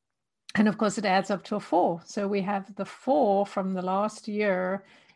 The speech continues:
is being, we're being reminded of what we believe in. What have we grounded? What is true to us that will be part of our framework that will influence the decisions we make,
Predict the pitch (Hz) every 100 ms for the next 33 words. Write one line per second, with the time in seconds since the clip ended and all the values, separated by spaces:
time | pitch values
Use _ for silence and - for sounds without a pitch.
0 | - 208 196 202 196 190 190 202 196 190
1 | 202 208 190 185 190 220 202 180 180 170
2 | 190 190 190 190 175 180 185 196 - 180
3 | 196 214 214 - 226 202 190 190 - 180
4 | 180 185 190 175 175 196 202 220 208 -
5 | - 214 196 - 202 196 175 196 170 _
6 | _ 196 180 - 190 190 180 175 170 165
7 | - - 220 262 233 175 - - _ -
8 | _ - 196 196 208 - 220 220 - 202
9 | 190 185 - 185 180 175 185 170 170 170
10 | 190 185 190 180 -